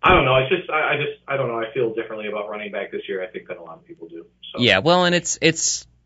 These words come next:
Speaker 2: this is not the perfect comparison, but, I mean, the only, the only two positions that get paid less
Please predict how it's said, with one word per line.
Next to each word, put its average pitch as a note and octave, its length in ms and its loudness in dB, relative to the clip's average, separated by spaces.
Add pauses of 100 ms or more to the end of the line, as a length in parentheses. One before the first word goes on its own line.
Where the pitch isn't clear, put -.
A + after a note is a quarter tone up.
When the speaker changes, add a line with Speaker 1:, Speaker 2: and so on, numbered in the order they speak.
(160)
Speaker 2:
this A#2 200 -4
is A#2 160 -4
not A#2 220 2
the A#2 80 -4
perfect C3+ 460 -2
comparison, A#2+ 680 2
but, F#2 260 -2 (1120)
I G2 60 -12
mean, G2 140 -2
the G2 100 2
only, C#3 280 4
the A2 160 2
only D3 180 4
two C#3+ 180 0
positions B2 600 0
that G2+ 100 0
get G2+ 200 -2
paid G#2+ 300 -2
less F#2+ 500 0